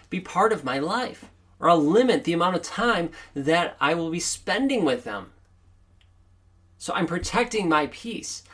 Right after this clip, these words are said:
I'm doing my best to be at my best and not letting those things happen. But will those things happen?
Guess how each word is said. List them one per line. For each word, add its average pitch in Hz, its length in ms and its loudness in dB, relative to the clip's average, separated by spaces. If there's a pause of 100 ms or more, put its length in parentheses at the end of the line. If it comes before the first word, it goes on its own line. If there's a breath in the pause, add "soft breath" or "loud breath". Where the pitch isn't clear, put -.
(120 loud breath)
I'm 156 160 -2
doing 196 320 -2
my 226 240 4
best - 500 -10 (540)
to 165 160 -6
be 214 500 -6 (100)
at 214 220 4
my 139 160 0
best - 460 -12 (400)
and 151 120 0
not 165 240 2
letting 165 280 2
those 151 180 0
things 143 160 -6
happen. 165 320 -2
But 147 260 0 (440 loud breath)
will 139 100 -4
those 160 220 4
things 147 220 4
happen? 143 480 -2